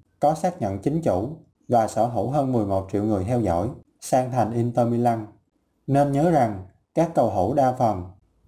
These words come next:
đều để dòng giới thiệu trên mạng xã hội là câu lạc bộ chủ quản thay vì đội bóng bản thân yêu thích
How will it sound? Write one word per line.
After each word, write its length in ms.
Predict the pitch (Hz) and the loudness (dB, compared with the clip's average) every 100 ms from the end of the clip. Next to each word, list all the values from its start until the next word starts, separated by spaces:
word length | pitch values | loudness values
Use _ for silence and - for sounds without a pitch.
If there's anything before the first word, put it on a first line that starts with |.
| - | -2
đều 220 | 117 117 | 0 2
để 120 | 113 | 0
dòng 280 | 147 117 104 | 2 0 2
giới 120 | 135 | -2
thiệu 340 | 139 101 92 98 _ _ _ | 0 -2 -2 -8 _ _ _
trên 200 | - 135 | -2 0
mạng 180 | 123 98 | 0 -4
xã 180 | 101 120 | 0 0
hội 320 | 131 101 92 98 - _ _ _ | 0 -2 -2 -4 -12 _ _ _
là 200 | - 123 | 0 2
câu 220 | 120 135 131 | 2 0 2
lạc 200 | 110 - | 0 0
bộ 140 | 95 | -2
chủ 240 | 95 107 | 0 0
quản 360 | 120 92 90 143 - _ _ | 2 2 0 -6 -12 _ _
thay 240 | - 143 | 0 0
vì 200 | 127 110 | 2 -2
đội 200 | 98 95 | 2 2
bóng 220 | 110 127 | 2 2
bản 220 | 135 98 123 | 0 0 0
thân 180 | 143 | -2
yêu 160 | 131 123 | 0 0
thích 120 | 127 | 0